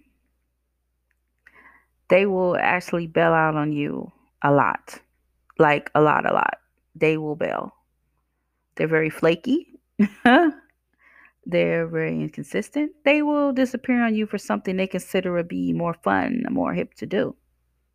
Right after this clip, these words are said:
They appreciate you in that moment. They like you in that moment, but when it comes to them wanting to do something else, uh, it's something more interesting for them to do.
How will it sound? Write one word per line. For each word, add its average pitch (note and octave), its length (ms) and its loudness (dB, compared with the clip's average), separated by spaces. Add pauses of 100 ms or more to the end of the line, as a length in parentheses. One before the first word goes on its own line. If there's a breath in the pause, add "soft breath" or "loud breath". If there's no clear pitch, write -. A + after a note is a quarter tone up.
(1400)
They G3 140 6
appreciate F#3+ 560 2
you F#3 160 -2
in F3 160 0
that D#3+ 160 -2
moment. F3 500 0 (800)
They E3 140 6
like D3+ 240 2
you E3 100 -6
in D3+ 140 -2
that A#3+ 220 2
moment, A#3+ 420 2
but F#3+ 80 -2
when E3 140 -4
it D#3+ 100 -10
comes F#3+ 240 -4
to F3+ 80 -6
them F3 240 -4
wanting E3+ 200 -6
to F#3 100 -8
do G3 40 -4
something G#3 380 -4
else, A#3 300 -2
uh, C4+ 760 2 (800 loud breath)
it's C4+ 320 -2
something F3 300 0
more D#3 140 2
interesting C#3+ 600 -2
for G#2+ 100 -6
them A#2+ 180 -4
to G#2 60 -4
do. - 240 -6